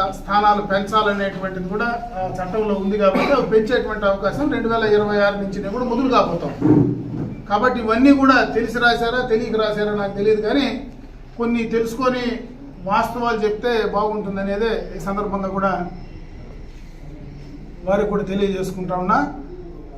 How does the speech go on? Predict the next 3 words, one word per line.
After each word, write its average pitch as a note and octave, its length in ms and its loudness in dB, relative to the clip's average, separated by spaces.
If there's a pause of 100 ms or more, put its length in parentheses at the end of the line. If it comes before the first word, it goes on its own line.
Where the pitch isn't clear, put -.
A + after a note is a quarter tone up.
(280)
ఏదేమైనా A#3+ 520 6 (2250)
ఈ A#3 40 2 (120)
నియోజకవర్గంలో A3 920 2